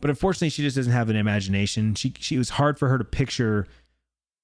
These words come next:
what the kitchen could look like with new cabinets, with new countertops. It was hard for her to picture what the bathroom could look like if we ripped out the, the, the, the tub and the shower and redid a new shower. Like, sh-, she couldn't picture it. And, and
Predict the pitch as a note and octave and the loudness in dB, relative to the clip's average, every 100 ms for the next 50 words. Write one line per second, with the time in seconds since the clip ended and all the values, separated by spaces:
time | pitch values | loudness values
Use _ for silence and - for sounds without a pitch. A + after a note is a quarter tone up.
0 | _ _ _ _ _ A#2 A#2+ A2 - C3+ | _ _ _ _ _ 0 0 0 -2 -2
1 | B2+ A2+ A#2+ A#2 A2+ G#2+ G#2+ - A#2+ A#2+ | 0 2 2 0 0 0 -2 -4 -2 0
2 | - A#2+ A2+ - G#2 F2 F2+ - G#2+ A2+ | 0 0 2 0 0 0 -2 -2 -2 0
3 | - A2+ G2 - F#2 F2 A2 G#2+ C3 C3 | 0 0 0 -2 -4 -2 -2 0 0 0
4 | C#3 A#2+ - C3 - A2+ G#2 G2 A2+ A#2 | 0 0 0 -2 0 -2 -2 0 0 0
5 | A2+ G#2+ G#2+ G2+ G#2 G2 F#2+ A2 G#2 G2 | 0 0 0 0 0 0 -2 0 0 -2
6 | - - _ B2 A2+ B2+ G#2+ G#2 G2+ G2+ | -10 -20 _ -2 0 0 0 0 -2 0
7 | G2 F#2 F#2+ G2+ G2 G2+ - C3 B2 A2+ | -2 0 0 -2 -2 -4 0 2 2 0
8 | G#2+ G2 F#2+ F#2 F#2 - C#3 C3 A2+ G#2+ | 0 0 0 0 -2 -2 0 2 2 2
9 | A#2 A#2 G#2+ G#2+ G2 - G#2 F#2 F2+ F#2+ | 2 0 0 0 0 -2 0 0 0 -2
10 | - - - _ - - - - C#3+ D#3+ | -4 -18 -20 _ -16 -16 -10 -4 0 0
11 | A#2+ C3+ - G#2 F#2+ G2 A2 G#2+ A2 G#2+ | 0 -2 0 -2 -2 -2 -2 0 0 0
12 | - | -4